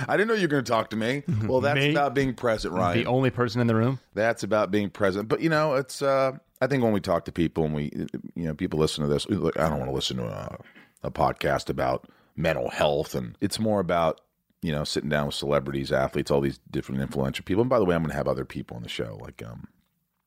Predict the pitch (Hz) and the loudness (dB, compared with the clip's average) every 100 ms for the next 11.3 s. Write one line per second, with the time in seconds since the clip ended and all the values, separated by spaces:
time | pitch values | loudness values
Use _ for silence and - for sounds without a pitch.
0 | - - 87 71 76 76 73 71 64 - | -20 0 2 2 -2 -6 -4 -4 -4 -4
1 | 60 - 60 73 71 67 65 64 - - | -4 -4 -4 0 2 2 -2 -6 -18 -20
2 | - _ _ - 73 69 80 78 78 67 | -20 _ _ -2 0 4 4 4 -2 -4
3 | 67 - 71 67 65 65 71 69 - - | -8 -8 -6 -6 -6 -4 -4 -4 -8 -20
4 | - - - - _ _ _ - 175 185 | -20 -20 -20 -20 _ _ _ 0 2 4
5 | 214 139 101 - 135 180 98 - 76 82 | 4 4 2 2 2 2 0 -4 -2 0
6 | 139 95 101 - 76 60 69 73 - 90 | 2 2 0 0 -4 -4 -8 -10 -2 0
7 | 127 95 80 - 98 98 - 67 62 - | 2 2 0 -4 2 2 2 -2 -2 0
8 | 85 104 90 78 73 67 - - 98 117 | 4 6 6 4 0 -8 -18 0 0 0
9 | - 62 55 57 57 67 - 71 69 71 | -2 -2 -4 -10 -10 -10 -6 -4 -2 0
10 | 98 95 95 - 85 80 82 - - 90 | 0 2 0 -2 0 0 0 -2 2 4
11 | 87 82 76 | 6 4 0